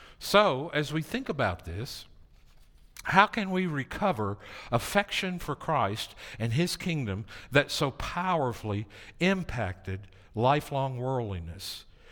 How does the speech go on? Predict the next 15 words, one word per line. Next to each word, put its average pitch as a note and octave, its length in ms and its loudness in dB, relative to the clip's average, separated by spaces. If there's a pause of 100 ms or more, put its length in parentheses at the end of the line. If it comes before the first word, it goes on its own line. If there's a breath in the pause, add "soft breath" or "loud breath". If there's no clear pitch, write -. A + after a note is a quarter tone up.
(120)
and C#3 140 4
in C3 160 0
which D3+ 420 2
we A#2+ 120 -2
crucified B2+ 800 0
the G#2 80 -4
flesh G2+ 560 0 (380 loud breath)
with G#2 220 0
its G#2 220 -4
lust? - 580 -4 (1800 loud breath)
What E3+ 180 6
was C3+ 300 4
it C#3 160 -4
that B2 220 0
created B2+ 1040 -2